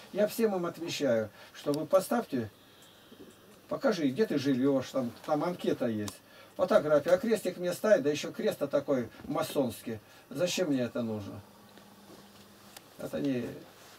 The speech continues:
Ну, какой-то, видать, они много здесь. И так. И вот Александр Марьясов выставил сегодня материал.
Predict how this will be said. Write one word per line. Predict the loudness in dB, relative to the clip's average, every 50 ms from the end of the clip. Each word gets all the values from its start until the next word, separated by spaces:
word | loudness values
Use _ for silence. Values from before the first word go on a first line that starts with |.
| -20 -16 -12
Ну, | -10 -8 -6
какой-то, | -6 -4 -2 0 0 0 0 -2
видать, | 0 0 0 0 2 0
они | 0 0 0 -2
много | -2 -4 -6 -8 -8 -8 -6 -4 -4 -2 -2 -4 -4
здесь. | -4 -4 -6 -8 -8 -12 -18 -20 -20 -18 -12
И | -10 -8
так. | -4 -4 -4 -4 -4 -6 -10 -12 -10 -6
И | 0 0
вот | 0 0 0 -4 -12 -16 -8
Александр | -4 -2 -2 0 4 6 6 6 6 4
Марьясов | 2 2 2 2 2 2 0 0 -4 -8 -10 -12 -14 -20 -20 -20 -20 -20 -20 -20 -20 -20 -20 -20 -20 -16 -8
выставил | -2 -2 -2 -2 -2 -4 -4 -2 -2 -2 -4 -4 -4
сегодня | -4 -4 -4 -4 -4
материал. | -4 -4 -4 -6 0 2 4 4 4 2